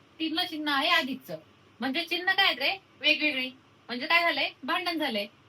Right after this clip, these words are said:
म्हणजे संसार चांगला होणार नाही, म्हणजे चिन्ह काय आलं? वजाचं चिन्ह आलं. आता वजा पंचावन्न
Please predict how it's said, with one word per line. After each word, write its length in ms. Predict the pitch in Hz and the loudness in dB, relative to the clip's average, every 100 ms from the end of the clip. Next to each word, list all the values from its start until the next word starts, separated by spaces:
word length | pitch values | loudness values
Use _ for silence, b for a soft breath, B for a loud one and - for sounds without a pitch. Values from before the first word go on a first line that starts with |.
| _ - | _ -8
म्हणजे 380 | 240 226 269 339 | -4 -2 -2 -2
संसार 300 | 269 226 233 | -4 -4 -4
चांगला 320 | 240 254 208 220 | -4 -6 -4 -4
होणार 320 | 208 226 427 - _ - | -4 -4 -4 -8 _ -6
नाही, 380 | 339 330 262 254 _ _ _ | -4 -4 -8 -12 _ _ _
म्हणजे 180 | 202 208 | -10 -8
चिन्ह 220 | 247 247 | -6 -4
काय 140 | 254 247 | 0 0
आलं? 240 | 208 339 392 _ _ - | 0 -2 -4 _ _ -6
वजाचं 360 | 202 180 185 175 | -6 -6 -10 -10
चिन्ह 240 | 196 180 | -12 -10
आलं. 200 | 160 160 - _ - - _ | -12 -12 -16 _ -20 -20 _
आता 240 | 254 - - - - - _ _ 226 | -2 -2 -4 -10 -20 -20 _ _ -6
वजा 380 | 247 285 320 381 - - _ _ _ | -2 2 2 0 -8 -20 _ _ _
पंचावन्न 640 | 269 269 285 277 262 233 | 0 2 2 0 0 -2